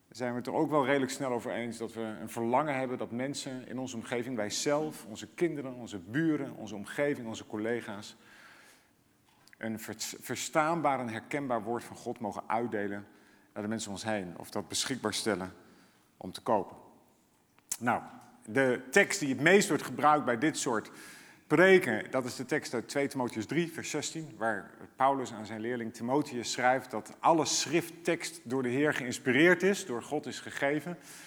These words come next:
en dat het nuttig en nodig is om onderwijs te geven, om, ehm,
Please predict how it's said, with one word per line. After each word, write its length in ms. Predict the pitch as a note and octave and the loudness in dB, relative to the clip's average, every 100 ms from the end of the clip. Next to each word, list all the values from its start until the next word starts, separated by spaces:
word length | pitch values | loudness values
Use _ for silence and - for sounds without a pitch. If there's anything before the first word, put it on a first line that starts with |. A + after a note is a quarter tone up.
| - - - | -20 -20 -14
en 120 | A2+ | -6
dat 140 | A2+ A2+ | -6 -6
het 120 | G2+ | -2
nuttig 460 | B2+ F3 F3 - | 4 6 4 -4
en 260 | - G#2+ A2+ | -6 -4 2
nodig 400 | C3+ E3+ E3+ - | 6 8 8 6
is 380 | E3 D#3+ - - | 0 0 -4 -8
om 180 | - G2+ - | -12 -12 0
onderwijs 560 | E3 F3+ D#3+ C#3 C3+ | 2 4 6 4 2
te 80 | - | -4
geven, 600 | - C3+ B2+ B2+ B2+ A#2+ | -4 -2 0 -2 -4 -6
om, 300 | G2 G#2 G2+ - - - _ - | -6 -8 -8 -14 -20 -20 _ -8
ehm, 260 | G#2 F#2+ | -6 -6